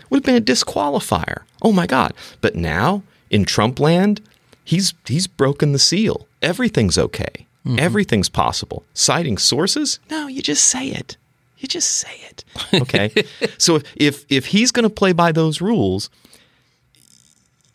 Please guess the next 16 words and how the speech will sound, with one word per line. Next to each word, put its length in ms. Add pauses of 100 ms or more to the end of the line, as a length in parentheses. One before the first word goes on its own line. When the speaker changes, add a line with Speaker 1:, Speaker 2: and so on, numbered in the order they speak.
(440)
Speaker 1:
if 200
somebody 300
like 180
Beto 380
comes 260
along, 320
and 80
I'm 80
not 140
saying 220
this 140
is 80
a 60
calculation 640
he's 240
making 500